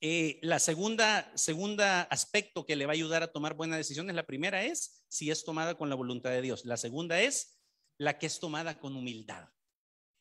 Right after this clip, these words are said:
La que es tomada con humildad. En la palabra de Dios nos dice que los maestros de la ley y, y estos, eh, jefes de los sacerdotes, pues quisieron poner a prueba a nuestro Señor y le dijeron de que, pues,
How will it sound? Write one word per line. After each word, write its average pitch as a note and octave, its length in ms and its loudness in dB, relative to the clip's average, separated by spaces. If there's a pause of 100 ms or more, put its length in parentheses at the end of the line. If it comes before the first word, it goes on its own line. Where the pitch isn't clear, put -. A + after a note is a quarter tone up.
(400)
La D3 220 -2
que D#3 240 2
es - 180 0
tomada G#3 500 -2
con G#3+ 340 -2
humildad. F3+ 640 -4 (360)
En G#3 160 2
la F#3 120 2
palabra F3+ 340 4
de F#3+ 160 4
Dios G3 220 0
nos F#3 140 -4
dice G#3 260 -2
que F3+ 100 -2
los E3 140 -4
maestros E3+ 480 -4
de F#3+ 80 -4
la D#3 120 0
ley G3+ 480 -2 (200)
y, D#3+ 420 0
y D#3 180 2
estos, - 840 -2 (400)
eh, C#3 260 -2
jefes F3+ 220 0
de G3 100 0
los F3+ 120 -2
sacerdotes, E3 880 -4 (220)
pues E3 160 0
quisieron F3+ 520 0
poner F3 280 0
a F#3 80 0
prueba G3 220 0
a G3+ 40 0
nuestro G3 280 -4
Señor G#3 460 -2 (420)
y G3+ 240 2
le G3 140 4
dijeron F3 400 0
de F#3 100 -2
que, E3 100 -4
pues, - 540 -4